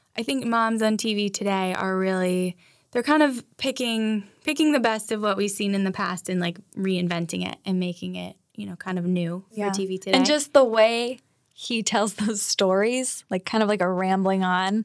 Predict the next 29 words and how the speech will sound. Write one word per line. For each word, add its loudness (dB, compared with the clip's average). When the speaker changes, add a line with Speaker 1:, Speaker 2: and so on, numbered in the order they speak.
Speaker 1:
Yeah. 0
Speaker 2:
I -4
can't -4
tell 0
you 0
how 0
many 0
people -2
I've 0
met 0
that 2
have, 0
that -2
talk -8
like -6
that. -6
Speaker 1:
Yeah. 2
Speaker 2:
Have 2
given -2
me 2
a 4
tour 2
very 2
similar 4
to 2
that. 4
Speaker 1:
<laughs> 2
Speaker 2:
Um, 6
but 4